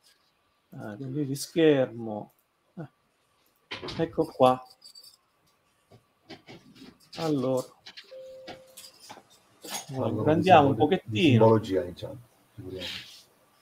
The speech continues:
Speaker 1: Ingrandiamo un pochettino. Questo è Total Solar Eclipse de-, dell'aprile, otto aprile duemilaventiquattro. Qua ci sono i dati. Qua ci sta,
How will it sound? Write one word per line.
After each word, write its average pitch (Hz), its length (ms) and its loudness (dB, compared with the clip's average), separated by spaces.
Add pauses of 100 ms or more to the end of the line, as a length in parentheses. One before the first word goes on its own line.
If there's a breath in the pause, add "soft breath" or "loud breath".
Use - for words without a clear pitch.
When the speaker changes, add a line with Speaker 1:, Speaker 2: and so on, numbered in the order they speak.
(760)
Speaker 1:
Ingrandiamo 131 480 -2
un 139 100 -4
pochettino. 160 520 0
Questo 143 580 8
è 135 320 6 (460)
Total 143 360 8
Solar 170 200 4
Eclipse 165 500 2
de-, 135 240 2
dell'aprile, 120 1200 0
otto 151 500 6
aprile 160 400 4
duemilaventiquattro. 120 880 -4 (1800)
Qua 180 160 10
ci 202 120 4
sono 202 200 2
i 196 60 0
dati. 156 600 10 (1800)
Qua 160 300 12
ci 156 120 0
sta, 143 600 8